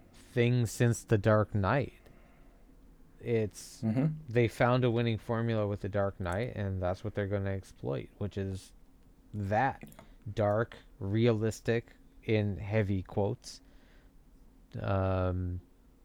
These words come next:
Speaker 1: yeah, like, that's what they're gonna do.
Speaker 2: Um, yeah, and, uh, for Batman in general, it makes sense. I mean, Bat-, there, you know, the,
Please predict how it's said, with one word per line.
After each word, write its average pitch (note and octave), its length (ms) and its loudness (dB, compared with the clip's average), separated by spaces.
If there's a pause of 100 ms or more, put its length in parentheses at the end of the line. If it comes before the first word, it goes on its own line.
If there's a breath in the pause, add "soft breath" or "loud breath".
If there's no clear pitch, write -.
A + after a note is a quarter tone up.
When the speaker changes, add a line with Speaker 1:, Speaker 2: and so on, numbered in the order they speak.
(160)
Speaker 1:
yeah, A2 240 6
like, F#2 380 -2 (240)
that's A#2 240 2
what B2+ 100 2
they're A#2+ 140 6
gonna A#2 200 6
do. B2 280 2 (2000 loud breath)
Speaker 2:
Um, D3+ 520 12
yeah, E3 360 12
and, D3 220 12
uh, D3 140 10
for F3+ 180 8
Batman G3 500 12
in C3+ 140 8
general, C3 560 12
it A#2 140 8
makes A#2 240 6
sense. F#2+ 440 4
I A2+ 80 8
mean, A2 200 10
Bat-, A#2+ 300 10
there, A#2+ 120 10
you C3 140 4
know, F#2+ 340 4
the, G2+ 300 8